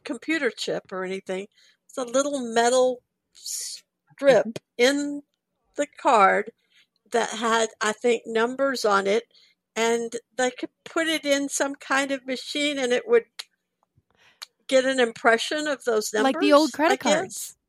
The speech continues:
Speaker 2: where you'd use the swipe, the credit cards where you, the
Speaker 1: I guess, but it was a metal thing. It was a, it was mechanical. It was not computerized.
Speaker 2: No, no, right. Like, you, we put it in a tray and you'd run a roller over it, and it,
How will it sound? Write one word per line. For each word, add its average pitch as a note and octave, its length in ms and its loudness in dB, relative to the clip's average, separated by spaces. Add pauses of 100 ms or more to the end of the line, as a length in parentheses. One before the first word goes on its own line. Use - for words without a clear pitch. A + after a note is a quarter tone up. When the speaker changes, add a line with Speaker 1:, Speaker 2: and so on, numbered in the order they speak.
(160)
Speaker 2:
where C4 160 2
you'd B3 260 -4
use C#4+ 240 -6
the B3 480 2
swipe, B3 460 0
the A3 280 0
credit A#3+ 240 -4
cards C4+ 340 -4
where B3+ 80 -8
you, A3 260 -6
the G3 360 -2 (140)
Speaker 1:
I D4 140 -2 (180)
guess, E4+ 840 0
but D#4 140 0
it - 160 -4
was C#4+ 140 -2
a C#4 100 2
metal D4 540 -2
thing. G3+ 320 2 (100)
It C#4+ 160 0
was C#4+ 140 -2
a, C4 160 0 (300)
it - 160 -6
was C#4 260 -4
mechanical. B3+ 760 -2
It F#3 140 -2
was - 240 -10
not B3 240 2 (120)
computerized. A3+ 680 -2
Speaker 2:
No, E4 120 4
no, E4+ 240 2
right. C4+ 340 2
Like, A#3 220 -2
you, A#3+ 180 -14
we B3+ 120 -6
put C4+ 160 -6
it D#4+ 160 -2
in D4 100 -2
a B3 80 -2
tray C4 540 -2
and B3 80 -8
you'd A3+ 140 -8
run B3 180 -2
a A#3 80 -4
roller B3 520 -4
over B3+ 360 -4
it, C4+ 180 -4
and A3+ 140 -6
it, - 80 -2